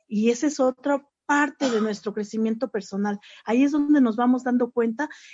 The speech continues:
el valor que tiene Bio cuatro de vernos de una manera integral,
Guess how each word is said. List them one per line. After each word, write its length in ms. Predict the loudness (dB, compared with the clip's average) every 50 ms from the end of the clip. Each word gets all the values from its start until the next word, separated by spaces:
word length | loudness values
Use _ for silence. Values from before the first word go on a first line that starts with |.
| -8
el 200 | -4 -2 0 0
valor 500 | 2 2 2 2 2 2 2 2 2 0 -2
que 100 | -6 -6
tiene 340 | -4 0 0 0 0 0 -2
Bio 220 | 0 -2 -2 -2
cuatro 520 | -2 -4 -4 -2 -4 -6 -6 -4 -8 -8 -8 -8 -20 -20 -12
de 200 | -4 2 2 4
vernos 420 | 4 4 2 2 2 2 0 0 0
de 80 | -2
una 240 | -2 0 0 -2 -2
manera 540 | -2 -2 -2 -2 -2 -2 -2 -4 -6 -6 _ -6
integral, 800 | -2 -2 -2 -2 -2 -4 -6 -6 -4 -4 -2 -2 -4 -4 -8